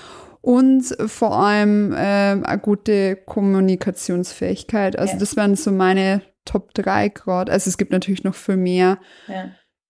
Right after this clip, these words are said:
Speaker 2: Genau, die Kommunikationsfähigkeit, das ist das, ähm, worauf ich vorhin hinaus wollte, wie ich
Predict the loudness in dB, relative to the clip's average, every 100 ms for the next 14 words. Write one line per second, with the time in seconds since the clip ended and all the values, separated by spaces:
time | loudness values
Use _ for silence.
0 | _ _ _ _ _ _ _ _ -20 _
1 | _ -2 -2 -2 0 2 2 0 -2 -2
2 | -2 -2 -2 0 -2 0 -4 -4 -4 -2
3 | -2 -4 -2 0 0 -4 -6 -6 -2 -4
4 | -4 -8 -2 2 2 0 -6 -6 -2 -2
5 | -2 -8 -10 -14